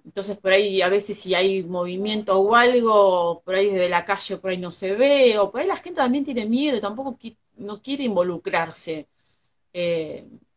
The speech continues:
así que es, es, la verdad que es todo un tema, es todo un tema lo del robo. Es muy, muy difícil, muy difícil.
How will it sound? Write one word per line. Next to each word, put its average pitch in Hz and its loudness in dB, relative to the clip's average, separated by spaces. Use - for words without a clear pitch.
así 202 -8
que 180 -2
es, - -10
es, 214 -14
la 190 0
verdad 262 0
que 233 -8
es 196 -14
todo 269 -2
un 247 0
tema, 175 -4
es - -18
todo 226 -8
un 214 -8
tema 180 -6
lo 165 -2
del 160 -4
robo. 147 -12
Es 190 -8
muy, 214 -6
muy 226 0
difícil, 226 -8
muy 202 -8
difícil. 202 -12